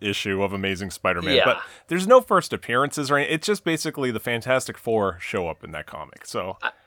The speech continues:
Speaker 2: I noticed that one too. I was like, "This is not a really." That's, I think that contributes to its value. I mean, it's not, or lack of value.
Speaker 1: Yeah.
Speaker 2: It's nothing bes-, besides, like you said, being an early Spider-Man, Amazing Spider-Man issue. It's not really, nothing stands out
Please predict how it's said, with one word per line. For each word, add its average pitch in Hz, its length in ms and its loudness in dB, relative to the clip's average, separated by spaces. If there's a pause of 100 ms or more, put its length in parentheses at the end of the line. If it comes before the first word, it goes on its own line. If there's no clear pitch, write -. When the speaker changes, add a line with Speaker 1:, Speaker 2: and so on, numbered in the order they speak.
Speaker 2:
I 123 60 4
noticed 113 240 6
that 101 160 8
one 95 100 -4
too. 98 180 -2
I 90 40 2
was 87 100 -4
like, 92 140 -10
"This 135 180 -10
is 117 80 -16
not 104 260 -2
a 95 60 -10
really." 95 420 -2
That's, - 380 -4
I 135 120 0
think 143 160 -4
that 107 220 2 (280)
contributes 117 480 -6
to 113 120 -6
its 95 120 -10
value. 98 440 6
I 87 60 -8
mean, 87 160 -16
it's - 180 -12
not, 95 240 0
or 92 160 -4
lack 113 280 2
of 98 100 -4
value. 82 460 -6 (160)
Speaker 1:
Yeah. 90 260 -2 (340)
Speaker 2:
It's - 180 -12
nothing 107 400 -2
bes-, - 260 -16
besides, 110 380 2
like 101 120 -2
you 98 80 -12
said, 117 280 0
being 95 160 -6
an 95 80 -10
early 117 360 2
Spider-Man, 104 640 2
Amazing 101 300 -4
Spider-Man 104 460 0
issue. 90 340 -8
It's - 180 -12
not 98 280 -6
really, 90 500 -8 (140)
nothing 107 260 -6
stands 92 380 -2
out 92 300 0